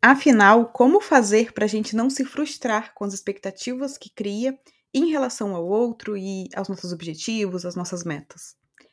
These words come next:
A resposta é: você vai se frustrar em alguns momentos, não tem como. Porém, quanto mais realistas e alinhadas forem as expectativas,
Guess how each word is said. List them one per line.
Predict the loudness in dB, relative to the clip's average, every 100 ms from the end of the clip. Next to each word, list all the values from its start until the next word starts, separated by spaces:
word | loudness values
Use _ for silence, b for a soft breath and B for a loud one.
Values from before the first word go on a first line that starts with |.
| b b _ _
A | -4 -2
resposta | -2 -4 -2 -4 -4 -6
é: | -6 -10 _ _ _ _ _
você | -8 -6 -4
vai | 0 0 0
se | -4
frustrar | -8 -8 -2 -2 -2
em |
alguns | -4 -4 -4
momentos, | -4 -4 -6 -6
não | -8
tem | -6 -6 -6
como. | -8 -8 -8 -12 _ _ b b b b _
Porém, | 2 4 2 0 -4 _
quanto | -6 -6 -2
mais | -2 -2 -4
realistas | -4 -2 0 -2 -4 -6 -6 -2
e | -2
alinhadas | -2 0 0 -2 -4 -6
forem | -8 -8 -6
as |
expectativas, | -8 -8 -10 -10 -12 -8 -6 -4 -6 -10